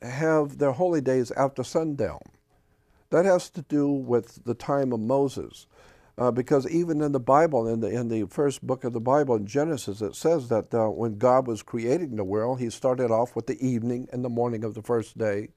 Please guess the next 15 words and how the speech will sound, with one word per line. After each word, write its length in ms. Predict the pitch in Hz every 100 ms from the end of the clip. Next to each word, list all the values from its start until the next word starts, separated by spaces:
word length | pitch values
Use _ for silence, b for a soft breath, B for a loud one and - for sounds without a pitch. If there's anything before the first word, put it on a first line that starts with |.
| b b b b b
the 240 | 117 135
evening 380 | 131 127 123 131
and 100 | 127
the 60 | 127
morning 300 | 123 120 113
of 100 | 117
the 100 | 117
second 380 | - 170 110 101
day. 160 | 98
Always, 460 | 80 131 127 131 -
God 420 | 110 123 180 165
even 240 | 117 107
started 280 | 107 117 110
off 220 | 110 117
with 160 | 113 110